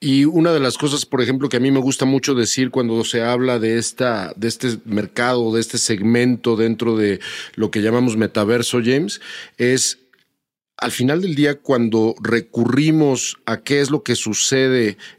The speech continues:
en el mundo real alrededor de los bienes raíces, no es la tierra per se la que en realidad vale.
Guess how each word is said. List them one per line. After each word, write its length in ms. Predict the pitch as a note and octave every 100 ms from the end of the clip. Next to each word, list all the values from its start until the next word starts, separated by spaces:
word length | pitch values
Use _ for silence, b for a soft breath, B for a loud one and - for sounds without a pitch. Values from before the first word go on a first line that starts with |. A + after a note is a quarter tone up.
| -
en 180 | A2+ G#2+
el 100 | A2
mundo 320 | B2+ C#3 C3+
real 600 | A#2 A2+ A#2 B2 B2 -
alrededor 560 | A2 G#2 G#2+ G#2+ B2 B2
de 80 |
los 160 | A2+ F#2+
bienes 260 | A#2+ B2 G#2
raíces, 580 | G#2+ A2 C#3+ E3+ - B B B B A#2
no 260 | C3 F3+
es 120 | F#3+ F3
la 140 | C#3+
tierra 520 | - C#3+ D#3 D#3+ E3+
per 340 | - C#3 A#2 G#2+
se 360 | - C3+ D3+
la 160 | A#2+ A2
que 80 | B2
en 60 |
realidad 320 | A2+ A#2 B2+ A2+
vale. 300 | B2 F2+